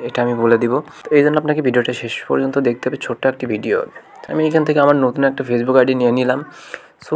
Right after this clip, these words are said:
এই আইডিতে আমি যদি পাঁচ হাজার ফলোয়ার এখন এখান থেকে অ্যাড করতে চাই, তাহলে আমাকে কী করতে হবে?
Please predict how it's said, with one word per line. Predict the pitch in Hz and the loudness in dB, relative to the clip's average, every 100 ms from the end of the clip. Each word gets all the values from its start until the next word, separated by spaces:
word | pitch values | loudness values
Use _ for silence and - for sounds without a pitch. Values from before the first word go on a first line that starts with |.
| 151 151 | 2 4
এই | 117 123 | 6 4
আইডিতে | 123 135 143 139 | 2 -2 2 2
আমি | 127 123 | 2 -2
যদি | 127 127 | -4 0
পাঁচ | 117 117 | 0 2
হাজার | 123 117 | 0 2
ফলোয়ার | 117 117 123 | 4 4 2
এখন | 113 120 | 0 -4
এখান | 113 113 | -4 -6
থেকে | 113 | -2
অ্যাড | 110 - | -2 -4
করতে | - 110 | -8 -10
চাই, | - - | -10 -8
তাহলে | 120 113 117 | -6 -4 -4
আমাকে | 120 117 113 | -4 -6 -8
কী | 135 135 | -4 -2
করতে | - - | 0 -2
হবে? | 101 | -6